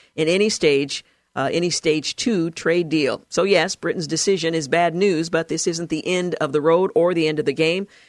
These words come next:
The U S can still defeat this insidious enemy. Well, the Congressional Budget Office has released its budget and economic projections for fiscal year twenty twenty, twenty thirty.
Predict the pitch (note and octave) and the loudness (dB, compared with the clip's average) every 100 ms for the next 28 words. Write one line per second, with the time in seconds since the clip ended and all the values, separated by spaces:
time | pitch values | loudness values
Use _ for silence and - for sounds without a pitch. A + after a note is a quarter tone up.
0 | _ - D#3 D3+ D#3 - C#3 - E3+ D#3+ | _ -4 0 0 -2 -6 -8 -2 -2 -2
1 | D3 D#3 D3+ C3+ C#3 - - _ _ _ | -4 -4 -4 -2 -2 -2 -6 _ _ _
2 | - D3+ - F3 D#3+ D#3+ D3+ - _ - | -8 -6 -4 0 0 0 -2 -6 _ -4
3 | D#3 D3 C3 - C#3 _ _ _ - - | -2 -2 -4 -8 -16 _ _ _ -20 -20
4 | - _ G#3+ A#3 G#3+ A#3 D#4 D4 D#3+ E3+ | -20 _ 0 2 4 2 2 -2 2 0
5 | C4+ D4 D3 - B2 - - C#3+ C#3+ C#3+ | 2 0 0 0 -4 -4 -2 -4 -4 -4
6 | D3 E3 - D3 - C#3 E3+ F#3 G3 D#3+ | -2 -4 -2 -2 -2 -2 0 0 -2 -6
7 | C#3 D#3 D#3+ D#3 D#3 - D#3 D#3 D#3 - | -6 -6 -4 -4 -6 -8 -4 0 0 0
8 | D3 F#3 - C#3+ - F3 - D#3+ D3 D3 | -4 -2 -4 -4 -2 -4 -4 -4 -2 -4
9 | - D#3+ D3+ - D#3+ D#3 G#3 - D#3 D3 | -4 -4 -4 -6 -4 -4 -6 -6 -2 -2
10 | C3+ _ D#3 C3+ C3+ | -4 _ 0 2 0